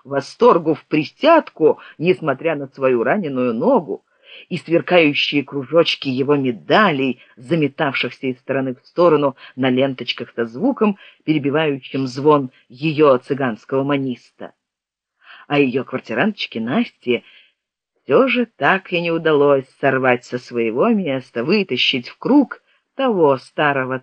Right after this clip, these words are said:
цыгана. Как сидел он, положив большие руки на колени,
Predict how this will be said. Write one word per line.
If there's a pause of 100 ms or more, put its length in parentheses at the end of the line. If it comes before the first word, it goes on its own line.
цыгана. (220)
Как
сидел
он, (280)
положив
большие
руки
на
колени,